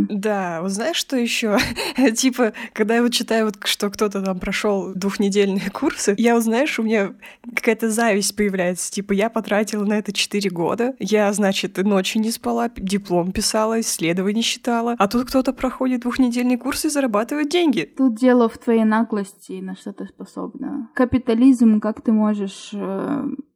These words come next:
Speaker 2: извлечь деньги, типа, из всего.
Speaker 1: Да, и знаешь, что я еще думаю? Что, я не знаю, преподают ли всякую этичность на курсах вот этих, прочее, но мне кажется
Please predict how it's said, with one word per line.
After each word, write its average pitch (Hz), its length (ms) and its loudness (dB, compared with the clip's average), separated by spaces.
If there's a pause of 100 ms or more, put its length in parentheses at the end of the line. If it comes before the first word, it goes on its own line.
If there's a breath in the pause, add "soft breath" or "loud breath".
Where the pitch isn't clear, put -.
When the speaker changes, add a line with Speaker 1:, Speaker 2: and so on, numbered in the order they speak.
Speaker 2:
извлечь 220 440 0
деньги, 220 340 4
типа, 202 260 -6
из 196 140 -6
всего. 190 460 -10
Speaker 1:
Да, 220 460 -2
и 202 120 0
знаешь, 254 260 2
что - 160 -4
я 277 120 4
еще 233 200 -2
думаю? 208 340 -2
Что, 202 760 -2
я 233 120 6
не 285 80 2
знаю, 285 300 2 (140)
преподают 220 480 0
ли 208 60 -2
всякую 214 360 0
этичность 202 600 -4
на 180 300 -2
курсах - 540 -2
вот 190 160 -4
этих, 165 380 -6
прочее, 202 480 -2
но 185 400 0 (100)
мне 202 200 0
кажется 196 760 0